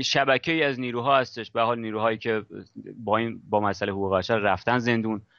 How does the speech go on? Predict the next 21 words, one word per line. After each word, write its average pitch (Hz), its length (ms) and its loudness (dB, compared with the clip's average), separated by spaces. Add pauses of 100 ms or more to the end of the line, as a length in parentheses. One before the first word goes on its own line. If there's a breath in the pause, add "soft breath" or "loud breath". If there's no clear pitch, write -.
(120)
نیروهایی 104 260 4
که 120 60 0
در 98 200 2
اون 101 300 -6
داخل 104 300 0
زندون 120 320 -2
به 113 80 6
حال 110 260 4
هستن، 107 420 -2
نیروهایی 101 380 0
که 107 100 -6
در 95 160 4
بیرون 107 340 0
واسطهٔ 104 540 4
بین 123 180 4
ما 120 240 6
و 110 40 6
بعضی 107 300 2
خود 110 200 -12
زندونی 107 380 -4
هستن. 104 360 0